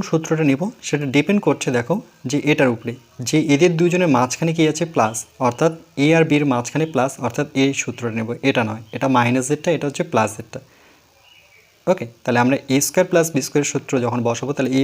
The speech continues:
plus b whole square minus two a b, এই সূত্রটা নিয়ে করব। তাহলে সমান সমান আমরা সাজালাম এ স্কয়ার প্লাস বি স্কয়ার, অর্থাৎ এটা সাজিয়েছি। এবার এর ডান দিকটা আমরা এখানে লিখব।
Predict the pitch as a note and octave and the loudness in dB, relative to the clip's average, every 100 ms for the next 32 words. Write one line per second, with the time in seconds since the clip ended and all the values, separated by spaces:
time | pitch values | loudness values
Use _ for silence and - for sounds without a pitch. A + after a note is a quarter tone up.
0 | C3+ D3 D3 C#3 B2+ - D#3+ A#2 A#2 B2+ | 2 0 2 -2 -2 -2 0 0 0 0
1 | C3+ - A#2 A2 A#2+ C3 C3+ B2 A#2+ C3 | -2 -4 -4 -4 -4 -2 -2 -4 -8 -4
2 | A#2+ C3+ A#3 - - _ _ _ A2+ G#2 | 0 0 0 -4 -20 _ _ _ -4 -4
3 | - - _ _ _ _ _ _ _ _ | -8 -18 _ _ _ _ _ _ _ _
4 | _ _ _ _ _ _ - _ _ _ | _ _ _ _ _ _ -20 _ _ _
5 | _ _ _ _ _ _ _ _ _ _ | _ _ _ _ _ _ _ _ _ _
6 | _ _ _ - B2 B2 - C3 D#3+ F3+ | _ _ _ -6 -4 0 2 2 2 2
7 | D#3 B2+ G3 - _ _ _ _ _ _ | 2 2 -2 -10 _ _ _ _ _ _
8 | - _ _ _ _ _ C3 B2 C#3 C#3+ | -20 _ _ _ _ _ -2 2 2 2
9 | C#3 C3 D3+ E3 C#3+ D3+ - F3+ E3+ E3+ | 0 2 2 2 2 0 2 0 2 2
10 | D#3+ B2 - A#2 C3+ C#3 D#3 D#3 D#3 D3 | 2 -2 -2 -2 -2 -4 -2 -2 0 0
11 | D3+ D3 D#3+ C#3 D#3+ D3+ C3+ A#2 A2+ B2 | 0 0 0 2 2 2 2 2 2 2
12 | C3+ - C3+ D#3 A#3+ - - B2+ A2 A2 | 0 0 2 2 0 -2 -6 -4 -6 -6
13 | G#2+ | -10